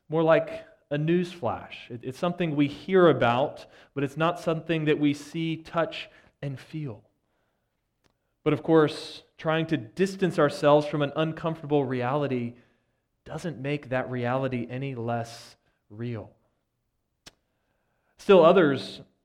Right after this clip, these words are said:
uh, devote themselves to health regimens and special diets and, uh, exercise and seek to do everything that they can to stave off death and prolong life.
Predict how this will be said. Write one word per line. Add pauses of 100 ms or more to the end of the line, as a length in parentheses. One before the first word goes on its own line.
(160)
uh,
devote
themselves
to
health (680)
regimens (200)
and
special
diets
and, (400)
uh,
exercise
and
seek
to
do
everything
that
they
can
to (140)
stave
off
death
and (240)
prolong
life.